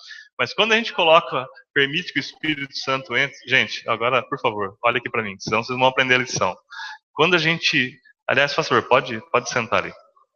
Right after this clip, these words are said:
Eu acho que é melhor, é mais produtivo, assim. Pode levar o canudo, esse canudo fraquinho aí, viu?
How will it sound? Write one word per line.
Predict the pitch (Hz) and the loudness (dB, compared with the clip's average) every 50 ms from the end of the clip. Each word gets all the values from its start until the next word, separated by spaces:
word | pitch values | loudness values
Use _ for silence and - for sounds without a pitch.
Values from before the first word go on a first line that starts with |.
| _ - - - - - - - - - - - - - - - - | _ -20 -20 -16 -16 -14 -12 -12 -12 -12 -10 -10 -10 -8 -8 -8 -2
Eu | - 127 120 | 0 2 2
acho | 135 - - | 2 2 0
que | - | -2
é | 143 | 0
melhor, | 139 135 127 117 123 123 | 2 2 2 4 4 4
é | 123 | 4
mais | 127 135 135 139 139 - | 4 4 4 4 2 2
produtivo, | - - 143 139 139 131 - - 127 120 117 107 | 0 0 0 2 0 0 -2 0 0 0 0 -2
assim. | 104 - - - 101 - - - _ _ _ _ _ _ _ _ _ _ _ _ _ _ _ | -6 -8 -10 -12 -12 -14 -16 -20 _ _ _ _ _ _ _ _ _ _ _ _ _ _ _
Pode | - 143 156 | 0 2 4
levar | 165 151 147 147 | 4 4 4 4
o | 147 147 | 4 4
canudo, | 147 156 139 135 139 135 131 127 120 | 2 0 0 0 -2 -4 -4 -6 -8
esse | 110 - - | -10 -6 -4
canudo | 139 131 131 135 135 | -2 -2 -2 -2 -4
fraquinho | - - 147 139 - - - 139 135 131 123 | 0 0 0 0 0 -2 -6 -6 -4 -2 -2
aí, | 117 113 113 117 | -2 -4 -4 -4
viu? | 131 156 175 | -4 -4 -4